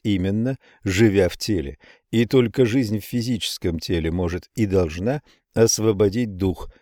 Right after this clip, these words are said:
а значит, сознание от власти не только физического тела, но всех остальных материальных тел духа от всех его оболочек. Эту истину необходимо запечатлеть, как говорится,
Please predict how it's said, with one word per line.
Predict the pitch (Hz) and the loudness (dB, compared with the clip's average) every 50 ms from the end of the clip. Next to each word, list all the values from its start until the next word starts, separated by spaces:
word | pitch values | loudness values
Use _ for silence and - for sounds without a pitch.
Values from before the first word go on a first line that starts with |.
| _ _ _ - | _ _ _ 0
а | 110 107 | 2 2
значит, | 101 92 107 110 101 - - 104 - | 2 2 0 0 0 0 -2 -6 -4
сознание | - - 107 98 87 95 101 107 104 98 101 101 98 87 - _ _ _ _ - | 0 0 0 0 0 -2 -2 -2 0 0 -2 -2 -4 -4 -8 _ _ _ _ 2
от | 120 120 113 - | 4 4 4 2
власти | 107 113 123 120 120 113 - - 120 | 0 2 4 4 4 4 2 -2 -2
не | 110 117 120 | 0 0 -2
только | - - 175 170 156 - 101 85 80 - | 0 -2 -2 -4 -2 -2 -2 -2 -2 -2
физического | - - - 117 107 107 107 85 - - - - - 87 78 76 73 | -6 -6 -4 -4 -2 -2 -4 -4 -4 -6 -6 -6 -8 -8 -8 -8 -8
тела, | - - 87 76 78 76 _ _ _ _ _ _ | -6 -6 -6 -4 -4 -6 _ _ _ _ _ _
но | - 110 110 120 | -2 2 2 2
всех | 117 - - - 151 156 - _ | 2 0 -2 -2 0 -2 -2 _
остальных | - 123 117 - - - 135 131 127 117 107 92 87 - | 0 0 0 0 0 -2 -2 -2 0 0 -2 -2 -4 -4
материальных | 101 90 80 - 98 87 87 82 80 78 78 78 - - | -6 -6 -4 -4 -4 -2 -2 -2 -2 -4 -6 -8 -10 -10
тел | - - 127 147 143 123 | -4 -2 0 0 0 -2
духа | 113 143 135 - - 151 143 _ _ _ _ _ _ - | -4 -4 -4 -2 -2 -2 -4 _ _ _ _ _ _ 0
от | - 113 110 98 | 4 4 4 4
всех | - - - 139 156 156 - | 2 -4 -2 -2 -2 -2 -2
его | - 87 80 78 82 - | -4 -4 -2 -2 -4 -2
оболочек. | - 101 110 113 120 117 107 85 69 - - - - _ _ - - - _ _ _ _ _ _ - | -2 -2 0 2 2 0 0 0 -6 -8 -12 -16 -18 _ _ -20 -20 -20 _ _ _ _ _ _ 2
Эту | 143 131 131 - 127 107 | 2 2 2 2 2 2
истину | 101 98 95 - - - 120 117 135 131 - _ - _ _ - | 2 0 -2 -4 -4 -4 -2 -2 -2 -4 -6 _ -20 _ _ -2
необходимо | 107 107 113 117 110 - - 127 120 113 139 135 131 131 117 - | 2 4 6 6 4 4 0 0 0 2 2 2 2 0 0 -2
запечатлеть, | 120 107 117 127 - - 120 104 - 117 104 - 139 156 165 - | -2 0 0 0 0 -2 -6 -4 -6 -8 -8 -6 -4 -4 -4 -4
как | - - 98 82 | -4 -8 -6 -6
говорится, | 82 95 87 87 85 78 78 - - - - 90 | -2 -2 -2 0 0 -2 -4 -6 -6 -4 -4 -4